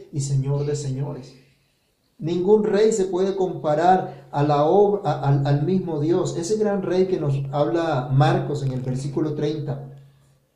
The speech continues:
él, al estilo de los maestros, de los rabís del, de, del pueblo judío, utiliza una figura retórica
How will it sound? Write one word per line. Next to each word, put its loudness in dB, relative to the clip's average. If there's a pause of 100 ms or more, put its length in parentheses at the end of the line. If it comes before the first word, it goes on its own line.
(240)
él, 4
al -2
estilo 0
de 2
los -2
maestros, -2
de 0
los 0
rabís 0 (280)
del, 2
de, 2
del 4
pueblo 4
judío, 2 (400)
utiliza 2
una 0
figura 0
retórica -2